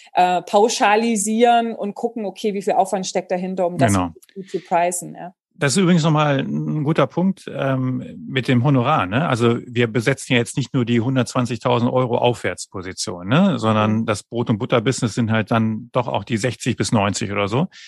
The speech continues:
Speaker 2: So, und jetzt suchst du halt irgendwie einen Softwareentwickler, der meinetwegen fünfzig oder sechzigtausend Euro verdienen kann. Da steckt ein Riesenaufwand hinter,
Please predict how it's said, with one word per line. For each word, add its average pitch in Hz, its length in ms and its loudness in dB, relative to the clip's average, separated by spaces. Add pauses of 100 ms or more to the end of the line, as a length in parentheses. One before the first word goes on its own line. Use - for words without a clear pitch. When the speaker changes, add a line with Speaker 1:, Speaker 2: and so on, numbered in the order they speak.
(240)
Speaker 2:
So, 156 140 2
und 120 60 6
jetzt 107 120 2
suchst 180 240 0
du 147 60 0
halt 135 160 0
irgendwie 143 260 0
einen 127 80 -2
Softwareentwickler, 123 920 -2 (1160)
der 127 520 4 (140)
meinetwegen 139 400 0
fünfzig 196 380 -2
oder 127 100 2
sechzigtausend 135 580 -2
Euro 147 240 -2
verdienen 104 420 -6
kann. 131 440 -2
Da 131 200 -2
steckt - 300 -4
ein 131 60 4
Riesenaufwand 175 840 2
hinter, 117 440 -4